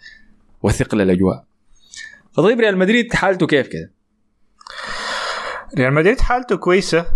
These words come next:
Speaker 2: طبعًا الفكرة كان ضد مباراة ختافي، ما حتكلم عن مباراة ختافي كتير، فازوا فيها واحد صفر، رجعوا للمركز الثاني، كان في المركز الثالث هو، آه، قبل يوم باي-، بداية الأسبوع ده.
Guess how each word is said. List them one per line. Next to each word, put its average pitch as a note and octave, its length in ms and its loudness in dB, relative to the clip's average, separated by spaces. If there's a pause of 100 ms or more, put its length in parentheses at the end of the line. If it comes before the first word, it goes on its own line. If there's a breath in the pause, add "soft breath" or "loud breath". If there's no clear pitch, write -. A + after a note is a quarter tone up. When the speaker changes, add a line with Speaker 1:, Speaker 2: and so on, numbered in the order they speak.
(680)
Speaker 2:
طبعًا F3+ 360 2 (640)
الفكرة F3 360 0
كان F3 220 0
ضد B2 180 0
مباراة G#2+ 280 4
ختافي، C#3+ 480 2
ما E3 240 2
حتكلم B2 260 -2
عن F#2+ 120 0
مباراة F#2 160 0
ختافي G2+ 380 0
كتير، G#2+ 220 2
فازوا G#2+ 300 -2
فيها A2 120 2
واحد G#2+ 180 2
صفر، G#2 400 -2 (200)
رجعوا A#2+ 260 2
للمركز A2 340 -2
الثاني، A2 280 0
كان A2 120 2
في - 80 -2
المركز G2+ 300 2
الثالث G2 400 0
هو، G#2 160 0 (840 loud breath)
آه، F2 320 0
قبل F#2+ 140 0
يوم F#2+ 120 2
باي-، F#2 240 2
بداية G2+ 420 0
الأسبوع G2+ 380 4
ده. B2+ 240 -2